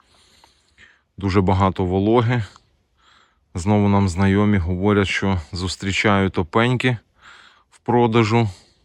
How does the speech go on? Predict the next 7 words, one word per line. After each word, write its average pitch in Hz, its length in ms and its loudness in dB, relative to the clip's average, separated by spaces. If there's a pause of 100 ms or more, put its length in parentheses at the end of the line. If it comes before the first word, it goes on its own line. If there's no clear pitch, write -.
(1120)
Тому 107 400 0
вирішили 107 580 2
сьогодні 101 600 0 (340)
прогулятися 95 760 -2
по 98 160 -4
лісі, 113 320 -2
пошукати. 101 680 -4